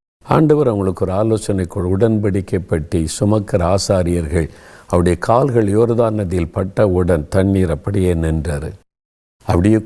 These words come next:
குவியலாக நின்றது, ஒரு சுவர் போல நின்று விட்டது, அது வழிவிட்டது.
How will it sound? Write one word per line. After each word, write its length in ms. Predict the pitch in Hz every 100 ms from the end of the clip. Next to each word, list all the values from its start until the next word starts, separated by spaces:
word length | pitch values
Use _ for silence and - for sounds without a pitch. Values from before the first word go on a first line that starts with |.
| -
குவியலாக 680 | 117 123 123 110 95 92 95
நின்றது, 600 | 85 80 80 - 85 107
ஒரு 120 | 90
சுவர் 540 | - - 127 131 127 101
போல 320 | 117 117 107
நின்று 400 | 98 90 87 82
விட்டது, 500 | 80 78 107 107 87 - _ _ _ -
அது 200 | 92 87
வழிவிட்டது. 880 | 85 107 123 113 92 - 98 92